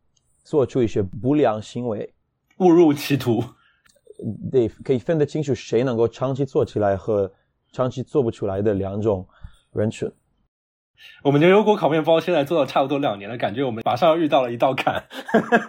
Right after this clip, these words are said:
Speaker 2: <laughs>
Speaker 1: 但是一直到你马上要遇，遇到这样的一个卡的一个阶段，是一个很健康的事情，是一个，像创业的时候，你从，总是会遇到困难，你要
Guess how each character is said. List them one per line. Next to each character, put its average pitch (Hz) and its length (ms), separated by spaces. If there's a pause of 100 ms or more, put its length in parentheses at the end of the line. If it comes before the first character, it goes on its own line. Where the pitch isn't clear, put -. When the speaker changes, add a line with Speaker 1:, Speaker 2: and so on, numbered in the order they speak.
(280)
Speaker 2:
<laughs> - 1040
Speaker 1:
但 165 160
是 175 120
一 135 100
直 123 160
到 208 220
你 151 80
马 131 100
上 170 180
要 143 140
遇， 117 320
遇 123 160
到 160 220
这 120 100
样 131 140
的 123 40
一 113 160
个 120 240 (160)
卡 104 360
的 131 160 (340)
一 110 180
个 110 140
阶 104 160
段， 120 220
是 - 120
一 117 60
个 131 100
很 101 280
健 143 180
康 139 180
的 110 80
事 120 160
情， - 300
是 110 140
一 117 40
个， 127 220 (840)
像 143 220
创 170 240
业 160 80
的 147 80
时 120 100
候， 110 140
你 101 160 (100)
从， - 180
总 123 220
是 139 80
会 123 160
遇 113 80
到 113 160
困 135 220
难， 98 180
你 98 60
要 110 260